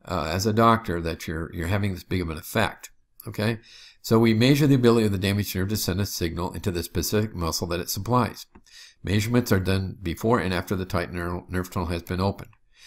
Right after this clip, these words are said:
The larger the waves that you see on the monitor that we use, the larger the signal that is going into the muscle, which correlates to improved nerve function.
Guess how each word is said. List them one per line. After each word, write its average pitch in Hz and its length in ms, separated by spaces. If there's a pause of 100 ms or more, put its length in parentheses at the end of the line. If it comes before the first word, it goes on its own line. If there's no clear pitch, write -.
(260)
The 85 100
larger 82 520
the 131 100
waves 127 360
that 98 180
you 92 80
see 85 240
on 92 100
the 101 80
monitor 104 460
that 80 180
we 85 120
use, 76 300 (200)
the 95 120
larger 85 380
the 120 140
signal 92 500 (200)
that 87 140
is 82 140
going 87 300
into 85 160
the 90 100
muscle, 98 480 (320)
which 90 300
correlates 95 640
to - 140
improved - 440
nerve 78 200
function. - 360